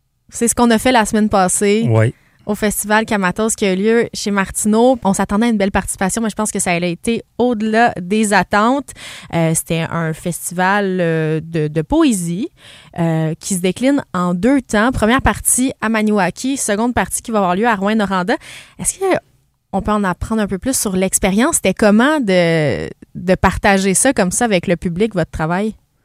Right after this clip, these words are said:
Speaker 2: Ah, ok, ben, quand j'étais, j'ai, euh, pour moi, mais c'est de participer, c'est pas seulement que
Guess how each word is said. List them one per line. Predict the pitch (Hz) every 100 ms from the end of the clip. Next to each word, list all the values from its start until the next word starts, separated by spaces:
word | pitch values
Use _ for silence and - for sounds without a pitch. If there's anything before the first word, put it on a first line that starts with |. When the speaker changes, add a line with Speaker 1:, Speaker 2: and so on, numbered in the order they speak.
| _ _ _ _ _ _ -
Speaker 2:
Ah, | 120
ok, | 113 120
ben, | 110 110 113
quand | - 113
j'étais, | 110 123 120 113 110
j'ai, | 101 104 104 104 101
euh, | 98 95 _ _ _
pour | 123
moi, | 120 135
mais | 151
c'est | 117 127
de | 117
participer, | 131 - - - 160
c'est | - 131
pas | 147
seulement | 135 131 127 135
que | 127